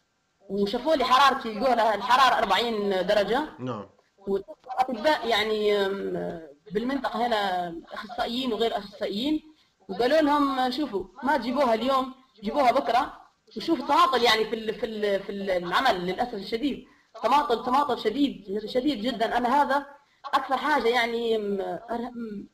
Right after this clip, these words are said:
Speaker 1: محسة أني عندي إرهاق فيها من كثر، يعني مش هيك يعني، مش لدرجة إن، إن نوصل أمراض زي هذه والناس تضل يعني تماطل وتعمل أشياء يعني.
Speaker 2: نعم.
Speaker 1: أوكي.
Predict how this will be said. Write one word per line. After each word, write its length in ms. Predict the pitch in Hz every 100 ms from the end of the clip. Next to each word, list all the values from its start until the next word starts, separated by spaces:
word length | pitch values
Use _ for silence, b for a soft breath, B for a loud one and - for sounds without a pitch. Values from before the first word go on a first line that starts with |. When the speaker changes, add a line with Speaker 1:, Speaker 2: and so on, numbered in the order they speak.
| B B B 208
Speaker 1:
محسة 400 | 185 269 - -
أني 500 | 254 247 220 208 - _ -
عندي 260 | 220 214 208
إرهاق 320 | 220 269 -
فيها 220 | 285 196
من 220 | 165 170
كثر، 640 | 175 - 196 180 180 165 165 - _ _ _ _ _ _ -
يعني 600 | - - 202 277 311 302
مش 260 | 311 330 269
هيك 200 | 370 -
يعني، 240 | 196 175
مش 160 | 226 254
لدرجة 640 | 247 233 320 277 262 -
إن، 260 | 285 277 262 - - 269
إن 180 | 269 269
نوصل 360 | 320 320 240 233
أمراض 600 | 240 254 294 226 180 269
زي 160 | 254
هذه 360 | 262 254 277 277 _ - 208
والناس 280 | 240 277 - 170
تضل 580 | 233 240 202 285 254 254
يعني 440 | 247 233 214 202
تماطل 560 | - 240 240 202 190 185
وتعمل 640 | 175 165 - - 226 202
أشياء 300 | 202 240 214
يعني. 500 | 185 170 160 160 - _ _ _ _ _ _ _ _
Speaker 2:
نعم. 180 | 120 113
Speaker 1:
أوكي. 240 | 180 175